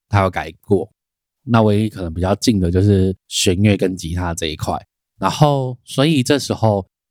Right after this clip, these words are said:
你就要依照你自己的多年的听音乐的，呃，sense 来去混。好，那比如说我们今天，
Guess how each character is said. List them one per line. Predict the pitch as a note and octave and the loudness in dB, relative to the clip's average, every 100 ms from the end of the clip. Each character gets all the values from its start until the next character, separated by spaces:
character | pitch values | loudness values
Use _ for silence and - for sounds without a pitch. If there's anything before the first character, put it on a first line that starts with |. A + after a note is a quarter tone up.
| _ _ - | _ _ -10
你 | F#2+ | 0
就 | C3 | 2
要 | |
依 | C#3+ | 2
照 | D3 D3+ | 0 0
你 | A#2+ F#2 | -2 -6
自 | A2 A#2 | -4 -4
己 | G#2+ F2+ | -4 -4
的 | F#2 F#2 D2+ D#2 - _ | -4 -4 -6 -10 -16 _
多 | - A#2+ | 2 4
年 | A#2 | 4
的 | G#2 F#2+ F#2 F#2+ - _ _ _ _ _ _ | 4 4 2 -2 -10 _ _ _ _ _ _
听 | D3 C#3 | 2 2
音 | B2 B2+ C3 | 4 4 6
乐 | C3 | 4
的， | G2+ G2 F2 E2 _ _ _ - | 2 -4 -8 -12 _ _ _ -8
呃， | F#2 | -6
sense | - - F#2+ E2 - | -4 -2 -2 -4 -10
来 | D#2 F2+ | -6 -2
去 | G#2 F#2+ | 0 0
混。 | G#2 - _ | 0 -6 _
好， | - G2 G2 | 0 0 2
那 | B2+ D3+ | 2 0
比 | B2+ | 2
如 | G#2 | 2
说 | G2+ A#2+ A#2 | 2 2 2
我 | G#2 | 0
们 | F#2 | -4
今 | G#2 B2+ | -8 -6
天， | B2 B2 A#2+ | -2 0 -2